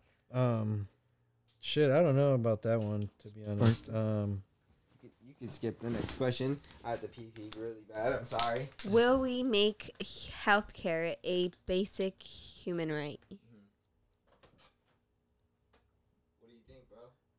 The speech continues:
Speaker 1: I don't think they will.
Speaker 3: I don't think so either.
Speaker 1: Nah. Definitely not.
Speaker 3: As far as the U S, you know?
Speaker 1: Yeah.
Speaker 3: <laughs>
Speaker 1: Well, I mean, there's other, like,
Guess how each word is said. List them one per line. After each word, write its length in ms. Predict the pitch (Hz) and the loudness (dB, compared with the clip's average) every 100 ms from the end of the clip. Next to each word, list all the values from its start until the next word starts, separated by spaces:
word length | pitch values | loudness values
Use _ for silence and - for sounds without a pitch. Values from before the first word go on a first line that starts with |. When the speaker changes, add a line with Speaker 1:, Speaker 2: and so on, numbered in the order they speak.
| 107 | -6
Speaker 1:
I 80 | 110 | -2
don't 200 | 123 110 | 0 0
think 220 | 117 107 | -2 0
they 160 | 104 101 | 0 0
will. 500 | 98 104 117 110 113 _ _ - - | -2 -6 -4 -4 -4 _ _ -14 -8
Speaker 3:
I 80 | 170 | -4
don't 220 | 202 208 | -4 -4
think 140 | 185 175 | -8 -12
so 140 | - 156 | -14 -10
either. 540 | 156 156 - - 170 - _ _ _ _ _ _ _ _ _ _ _ _ _ _ _ _ _ _ 110 98 | -8 -10 -10 -10 -12 -12 _ _ _ _ _ _ _ _ _ _ _ _ _ _ _ _ _ _ -18 -16
Speaker 1:
Nah. 60 | 98 98 95 104 - _ _ _ _ _ _ _ _ _ _ _ _ _ - | -14 -14 -14 -16 -20 _ _ _ _ _ _ _ _ _ _ _ _ _ -8
Definitely 520 | 110 - 101 101 98 95 | -6 -6 -8 -10 -14 -16
not. 220 | 95 104 _ | -16 -18 _
Speaker 3:
As 300 | 147 208 220 | -2 -2 -2
far 360 | - - 240 277 | -8 -2 0 2
as 200 | 277 285 | 2 0
the 120 | 269 | 0
U 200 | 226 226 214 | 2 4 4
S, 380 | 180 - 196 - - - _ _ _ _ _ _ _ | 2 0 -6 -10 -20 -20 _ _ _ _ _ _ _
you 140 | 196 | -20
know? 220 | 196 226 285 - | -10 -8 -10 -10
Speaker 1:
Yeah. 180 | 135 135 | -6 -4
Speaker 3:
<laughs> 160 | - 135 262 254 - - - 311 - | -2 -4 0 4 4 4 -2 -6 2
Speaker 1:
Well, 160 | 170 | 6
I 40 | 180 | 6
mean, 180 | 180 180 | 6 6
there's 200 | 175 160 | 6 4
other, 200 | 175 180 | 0 2
like, 220 | 147 170 | 2 0